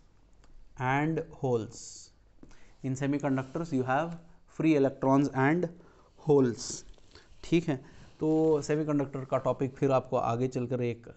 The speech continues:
चैप्टर में फिर से क्लियर कट आएगा, लेकिन अब के लिए for example <clears throat> समझो कि दो प्लेट्स हैं, ठीक है, या फिर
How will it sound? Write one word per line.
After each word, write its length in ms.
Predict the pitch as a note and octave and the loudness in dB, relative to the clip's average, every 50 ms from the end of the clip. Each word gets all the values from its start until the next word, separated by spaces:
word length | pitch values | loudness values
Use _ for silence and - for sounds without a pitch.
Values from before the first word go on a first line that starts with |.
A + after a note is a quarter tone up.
| - - _ - | -20 -20 _ -6
चैप्टर 300 | B2+ A#2 A2 - - B2+ | -4 -4 -4 -4 -6 -4
में 160 | B2 B2 B2 | -4 -4 -4
फिर 240 | A#2+ - - B2+ A#2+ | -4 -6 -8 -8 -6
से 140 | A#2 - B2+ | -6 -8 -8
क्लियर 300 | B2 - A#2+ A#2+ A#2+ A#2+ B2 B2+ | -6 -4 -2 -2 -2 -2 -2 -4
कट 140 | A#2+ - - E3+ | -4 -4 -6 -6
आएगा, 400 | D3 D#3 B2 A#2+ A2+ A2 B2+ C#3 C3+ | -4 -4 -4 -4 -4 -6 -8 -8 -10
लेकिन 220 | B2+ A#2 C3 B2 | -10 -8 -8 -8
अब 200 | - - A2+ - - | -8 -8 -12 -6 -2
के 100 | - C#3 | -2 0
लिए 220 | B2 A#2 A#2 A#2+ B2 | 0 0 -2 -6 -6
for 160 | - - A#2 | -6 -6 -6
example 500 | A#2 G#2+ A2 A2+ A2+ A2 G#2 - B2+ D3 D#3 - - - - - - - - - - _ _ - | -6 -6 -6 -4 -4 -6 -6 -6 -8 -10 -12 -14 -20 -20 -20 -20 -18 -18 -20 -20 -20 _ _ -2
<clears throat> 840 | - C#3+ D#3 - C#3 C#3 D3 B2+ C3 - - - - - - - - - | -2 -2 0 0 -2 -2 -2 -2 -4 -8 -12 -18 -20 -20 -20 -12 -6 -2
समझो 320 | C3+ C#3 D3 C#3+ D3+ C#3+ | 0 2 2 2 2 0
कि 180 | C3+ C#3 C#3 C#3+ - - - - - - - _ _ - - - - - - - - - - - _ _ - | 0 0 -2 -2 -2 -4 -10 -16 -20 -20 -20 _ _ -20 -20 -20 -20 -20 -20 -20 -20 -20 -20 -20 _ _ -12
दो 260 | G3+ D#3 A#2+ C3+ C#3 | -8 -2 0 0 0
प्लेट्स 380 | C3+ C#3 B2 B2 B2 A#2+ - - | 0 0 -2 -2 -2 -4 -6 -8
हैं, 120 | B2 A#2+ A#2+ - - - - | -10 -10 -10 -12 -18 -18 -8
ठीक 220 | - D3 D3 - C#3 | -6 -6 -4 -4 -6
है, 100 | A2+ A2 - - - - - - - _ _ - - _ - - - - - - - - - - - B2+ | -10 -10 -12 -18 -20 -20 -20 -20 -20 _ _ -20 -20 _ -20 -20 -20 -20 -20 -20 -20 -20 -20 -14 -8 -4
या 140 | B2 A#2+ | -4 -4
फिर 300 | A#2 - C3 B2+ B2+ - | -2 -2 -4 -6 -6 -8